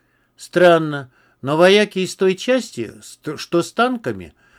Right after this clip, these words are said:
порядок не наводят», встрял Толян. «А зачем им? Это же какие-то склады, насколько я понимаю», сказал капитан. «Хозчасть,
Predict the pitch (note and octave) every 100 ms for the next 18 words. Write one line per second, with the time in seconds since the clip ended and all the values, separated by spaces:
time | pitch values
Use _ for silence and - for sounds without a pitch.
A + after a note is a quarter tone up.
0 | _ - C3 E3 G#3+ A3+ - A#3 A#3 G3+
1 | C3 C3 A#2 - _ _ _ _ - D#3+
2 | A#2+ - C#3 C3+ F2 C#2+ _ _ _ _
3 | _ G3 G#3+ C4 - C#4 C#3 F2 D#2 _
4 | _ _ _ _ _ - B3+ B3+ G3+ G#3
5 | A3+ A3 B3 G#3 F#3+ - A3 A3+ A3 C#3+
6 | - - A#2+ - E3 C3 C#3+ B2 A#2+ C3
7 | D3+ C#3+ G2+ E2 D2+ _ _ _ _ C#3
8 | C3+ C3+ A#2+ A#2+ C3+ B2 A2+ F2 E2 _
9 | _ - B3 A#3+ - F3+ F3+ - -